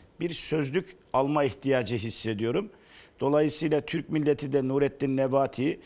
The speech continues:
kış uykusundan uyanamamış olmasına rağmen arada uyanıp da ipe sapa gelmez sözleri dolayısıyla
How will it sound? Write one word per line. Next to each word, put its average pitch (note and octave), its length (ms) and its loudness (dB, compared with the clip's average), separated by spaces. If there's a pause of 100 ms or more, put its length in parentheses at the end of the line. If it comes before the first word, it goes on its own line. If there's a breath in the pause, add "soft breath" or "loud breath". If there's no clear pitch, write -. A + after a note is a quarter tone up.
(320 loud breath)
kış - 240 -2
uykusundan C#3 640 -2 (260)
uyanamamış C#3+ 600 2
olmasına B2 500 0
rağmen A#2+ 360 -2
arada C#3+ 360 4
uyanıp C#3 520 0
da A2+ 200 2 (800 loud breath)
ipe E3+ 200 2
sapa D#3+ 300 2
gelmez C#3+ 400 2
sözleri C#3+ 560 0
dolayısıyla B2+ 760 2